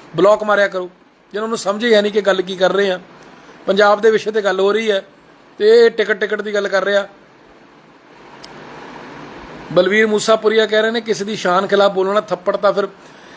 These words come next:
ਦੇਖੋ, ਮੈਂ ਫਿਰ ਤੋਂ ਕਹਿ ਰਿਹਾ, ਥੱਪੜ ਮਾਰਨਾ ਸਹੀ ਗੱਲ ਨਹੀਂ ਹੈ, ਪਰ ਪੱਖ ਆਉਣਾ ਸਾਹਮਣੇ ਸਹੀ ਆ। ਕੁਲਵਿੰਦਰ ਕੌਰ ਦਾ ਪੱਖ ਆਉਣਾ ਚਾਹੀਦਾ, ਜਾਂਚ ਦਾ ਵਿਸ਼ਾ, ਔਰ ਪ੍ਰਸ਼ਾਸਨ ਉਹਨਾਂ ਦਾ ਪੱਖ ਵੀ ਲੈ ਕੇ ਆਵੇ ਸਾਹਮਣੇ, ਔਰ ਮੀਡੀਆ,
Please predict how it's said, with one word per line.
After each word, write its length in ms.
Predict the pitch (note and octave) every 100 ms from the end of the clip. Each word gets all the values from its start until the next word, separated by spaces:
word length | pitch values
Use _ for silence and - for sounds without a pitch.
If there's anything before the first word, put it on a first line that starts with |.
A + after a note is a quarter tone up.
| - - -
ਦੇਖੋ, 280 | - A#3 - -
ਮੈਂ 120 | E3 F3+
ਫਿਰ 180 | F#3
ਤੋਂ 160 | F#3 G3+
ਕਹਿ 180 | E3 E3
ਰਿਹਾ, 200 | E3+ D3 - - - - - - -
ਥੱਪੜ 320 | E3+ - G3+
ਮਾਰਨਾ 500 | F#3+ F3 F3 G3 G#3+ -
ਸਹੀ 500 | - G3 A3+ A#3+ - - -
ਗੱਲ 200 | F3+ F3
ਨਹੀਂ 260 | D#3+ G#3 E3+
ਹੈ, 100 | A#2+ - - - - - -
ਪਰ 140 | G3 G3
ਪੱਖ 400 | - G#3+ G#3+ -
ਆਉਣਾ 340 | F#3+ F3+ F3
ਸਾਹਮਣੇ 440 | E3 D#3 F3+ F3+ - -
ਸਹੀ 360 | - - D#3+ D#3
ਆ। 100 | C3 -
ਕੁਲਵਿੰਦਰ 360 | E3 F3 F3+ F#3
ਕੌਰ 240 | F#3 F3+
ਦਾ 120 | F#3
ਪੱਖ 400 | F3 G3+ G3+ -
ਆਉਣਾ 140 | E3+ D#3
ਚਾਹੀਦਾ, 340 | D#3 F3+ G3
ਜਾਂਚ 320 | D3 D#3 D#3+
ਦਾ 120 | E3+
ਵਿਸ਼ਾ, 400 | D#3+ D3 G3+ A3 - - - - F3+
ਔਰ 100 | F3+
ਪ੍ਰਸ਼ਾਸਨ 580 | G3 G#3 F#3 F3+ A3+ A3 - - - - -
ਉਹਨਾਂ 160 | G#3+ B3+
ਦਾ 80 | A#3
ਪੱਖ 360 | A#3 F#3+ - G#3+ - - - - - - -
ਵੀ 120 | F#3
ਲੈ 160 | G3 F#3+
ਕੇ 160 | G3+
ਆਵੇ 180 | G3+ G3
ਸਾਹਮਣੇ, 320 | F#3+ G3 A3+
ਔਰ 120 | A#3+ F#3
ਮੀਡੀਆ, 560 | E3+ A#3 D4 A3 C3